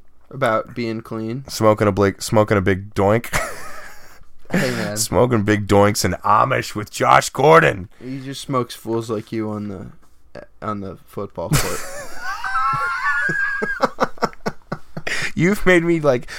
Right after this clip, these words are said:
Speaker 2: do my horse whinny laugh, like, six times on this pod.
Speaker 1: Uh,
Speaker 2: Amazing.
Speaker 1: you're
Speaker 2: Uh,
Speaker 1: welcome.
Speaker 2: who do you have winning this division and why?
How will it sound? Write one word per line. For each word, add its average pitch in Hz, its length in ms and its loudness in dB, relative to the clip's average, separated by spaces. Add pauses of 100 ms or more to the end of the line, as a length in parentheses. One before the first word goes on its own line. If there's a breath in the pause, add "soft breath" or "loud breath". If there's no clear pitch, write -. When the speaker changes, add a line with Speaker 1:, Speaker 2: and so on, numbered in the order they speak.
(140 loud breath)
Speaker 2:
do 151 120 2
my 135 160 6
horse 123 420 2
whinny 147 280 6
laugh, 156 380 6
like, 117 220 4
six - 400 0
times 92 520 2 (420 loud breath)
on 104 100 6
this 95 140 -2
pod. 104 540 2
Speaker 1:
Uh, 110 40 -2
Speaker 2:
Amazing. 110 580 2 (320 soft breath)
Speaker 1:
you're 127 100 0
Speaker 2:
Uh, - 20 8 (160)
Speaker 1:
welcome. 160 140 6
Speaker 2:
who 190 80 4
do 202 60 4
you 190 60 8
have 175 120 8
winning 165 180 4
this 151 100 -2
division 143 280 2
and 123 80 4
why? 95 280 4